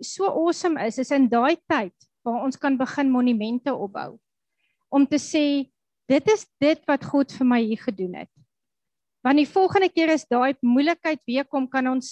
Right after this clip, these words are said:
sê, "Hier staan my monument. Hy het dit een keer vir my gedoen, hy kan dit weer vir my doen." En wat vir my so mooi, ehm, ek het die week na 'n teaching geluister oor 'n mens se Ebenezer. Dit is waar Israel, die Filistyne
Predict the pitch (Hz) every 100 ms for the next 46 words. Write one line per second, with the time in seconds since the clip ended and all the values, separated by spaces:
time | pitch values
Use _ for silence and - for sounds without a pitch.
0 | - 311 233 202 _ _ - 254 349 -
1 | 370 359 339 285 240 233 226 202 185 -
2 | _ _ _ _ _ _ _ _ _ _
3 | 240 277 294 - 320 339 349 - 285 262
4 | 269 262 254 240 240 285 262 202 233 277
5 | 285 285 247 214 185 214 214 _ _ _
6 | 285 285 294 - 311 302 302 - 392 415
7 | 294 254 285 302 - 262 269 269 - 269
8 | 311 285 285 330 330 302 - 320 - 320
9 | 302 262 233 233 - 277 262 - _ _
10 | 302 302 302 - 277 269 277 - - 285
11 | 262 277 254 269 277 233 147 208 _ 285
12 | 392 370 - 302 - 339 - 285 262 269
13 | 269 - 277 277 - 311 302 302